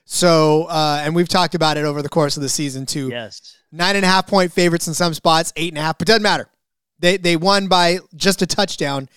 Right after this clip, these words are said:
Speaker 1: So if it was over a touchdown, your line, they didn't cover. Uh, so Jacksonville, uh,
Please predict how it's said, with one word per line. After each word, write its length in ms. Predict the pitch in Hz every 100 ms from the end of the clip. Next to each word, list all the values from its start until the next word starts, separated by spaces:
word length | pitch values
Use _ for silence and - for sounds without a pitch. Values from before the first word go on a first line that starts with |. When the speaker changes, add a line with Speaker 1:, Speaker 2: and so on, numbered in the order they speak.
| _ _
Speaker 1:
So 200 | - 170
if 100 | 156
it 40 |
was 200 | 165 156
over 280 | 196 254 254
a 60 | 233
touchdown, 520 | 214 226 - 202 190
your 100 | 180
line, 380 | 180 196 196 190 _ _
they 120 | - 156
didn't 300 | 165 131 127
cover. 360 | 139 107 101
Uh, 240 | 131 135 131
so 160 | -
Jacksonville, 720 | 147 165 170 170 151 160 156 _ -
uh, 220 | 139 131